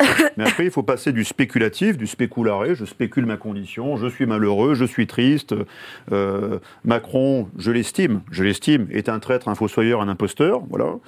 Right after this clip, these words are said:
Speaker 2: Ça, c'est la spéculation. Maintenant, qu'est-ce qu'on fait ? On peut spéculer un horizon souhaitable un jour.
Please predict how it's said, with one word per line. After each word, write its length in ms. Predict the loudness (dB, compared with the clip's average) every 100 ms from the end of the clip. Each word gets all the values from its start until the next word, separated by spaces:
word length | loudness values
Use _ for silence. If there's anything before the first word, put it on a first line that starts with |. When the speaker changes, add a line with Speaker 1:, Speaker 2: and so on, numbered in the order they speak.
| -20 -20 -20 -8
Speaker 2:
Ça, 140 | -2 0
c'est 80 | 0
la 80 |
spéculation. 500 | 0 0 2 0 0 -12 _ _ _ _ _ -4
Maintenant, 200 | 0 2
qu'est-ce 200 | 0 0
qu'on 180 | -2 0
fait ? 220 | 2 2
On 100 | 0
peut 140 | -2
spéculer 560 | -4 -4 -4 -2 2 4
un 100 | 4
horizon 280 | 2 2 0
souhaitable 420 | 0 2 2 0
un 100 | 0
jour. 360 | 2 2 2